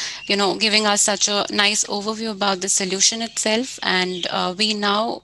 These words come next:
see, before going ahead and see how we actually use it, uh, we would, uh, first look into the system itself and see how basically everyone who's connecting with the A I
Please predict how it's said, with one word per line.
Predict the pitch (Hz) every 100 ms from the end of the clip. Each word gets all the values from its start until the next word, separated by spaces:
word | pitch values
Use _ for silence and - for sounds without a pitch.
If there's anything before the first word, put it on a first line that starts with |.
| -
see, | - 247 233
before | 214 233 247
going | 226 220 202
ahead | 185 190 190 -
and | 196 185
see | - 220
how | 190 196 190
we | 190 196
actually | 185 - 202 185
use | 185 220 208
it, | 175 175 - - - -
uh, | 196
we | 196 220
would, | 208 202 - -
uh, | 190 185 185 - - -
first | - 226 226 - - - -
look | 220 240 -
into | 180 220 220 208 -
the | - 190 185 185 - _ - -
system | - 226 - 196
itself | 185 - - 180 277 -
and | - 208
see | 196 220 220
how | 185 202 208
basically | 196 196 - - 196 196 _
everyone | - 202 196 208 185 196 180
who's | 190 190
connecting | - 190 185 - - 208
with | 190 175
the | 190 -
A | 190
I | 185